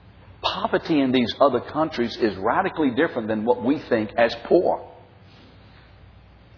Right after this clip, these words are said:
If you think you're poor, then leave this country and go somewhere else. That's the kind of society that they lived in. Desperate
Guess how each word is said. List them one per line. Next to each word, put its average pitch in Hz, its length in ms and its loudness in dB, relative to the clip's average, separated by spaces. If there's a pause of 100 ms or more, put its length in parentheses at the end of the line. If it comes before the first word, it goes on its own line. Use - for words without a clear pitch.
(200)
If - 180 2
you 208 140 -2
think - 280 0
you're 120 180 2
poor, - 500 0 (880)
then 120 340 4
leave 190 400 2
this 151 240 4 (220)
country 170 480 -2 (100)
and 110 240 -2
go 139 240 2
somewhere 104 680 -2
else. 131 540 -8 (880)
That's 175 320 0
the 156 120 0
kind 135 420 2
of 110 100 6
society 127 1000 0
that 127 180 4
they 151 120 8
lived 156 380 2
in. 87 260 -4 (880)
Desperate - 580 -4